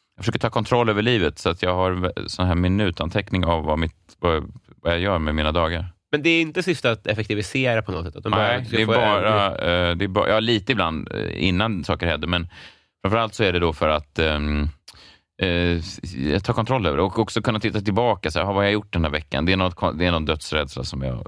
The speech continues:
Speaker 1: försöker hålla i, i schack.
Speaker 2: Jaha.
Speaker 1: Ja, men man, man, liksom, man försöker ta kont-, du vet, för i-, man kan ju inte styra över, jag kan ju få cancer imorgon,
Speaker 2: Mm.
Speaker 1: eller jag kan bli påkörd här,
Speaker 2: Mm.
Speaker 1: eh, på väg ifrån.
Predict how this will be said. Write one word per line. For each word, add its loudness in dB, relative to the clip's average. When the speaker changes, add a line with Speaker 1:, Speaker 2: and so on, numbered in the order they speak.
Speaker 1:
försöker -6
hålla 0
i, -6
i -20
schack. -14
Speaker 2:
Jaha. -2
Speaker 1:
Ja, -2
men 2
man, 0
man, 2
liksom, 0
man 2
försöker -4
ta 0
kont-, -4
du 0
vet, 2
för -2
i-, 2
man -2
kan -2
ju 2
inte -6
styra 2
över, 2
jag -6
kan -6
ju -8
få -4
cancer -4
imorgon, 2
Speaker 2:
Mm. -12
Speaker 1:
eller 0
jag -2
kan -2
bli 0
påkörd 0
här, -4
Speaker 2:
Mm. -10
Speaker 1:
eh, -8
på 0
väg 2
ifrån. -6